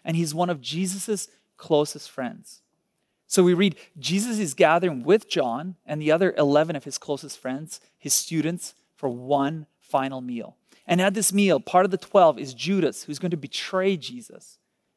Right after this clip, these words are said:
And Jesus knows this. And Peter is there, who's going to deny Jesus. And Jesus knows this also. And the rest of them who are going to run away. And Jesus knows this.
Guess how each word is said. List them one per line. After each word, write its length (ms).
And 120
Jesus 340
knows 400
this. 380
And 160
Peter 340
is 140
there, 200
who's 140
going 140
to 160
deny 340
Jesus. 520
And 140
Jesus 320
knows 220
this 160
also. 440
And 160
the 60
rest 320
of 80
them 140
who 140
are 40
going 140
to 60
run 360
away. 500
And 160
Jesus 420
knows 360
this. 340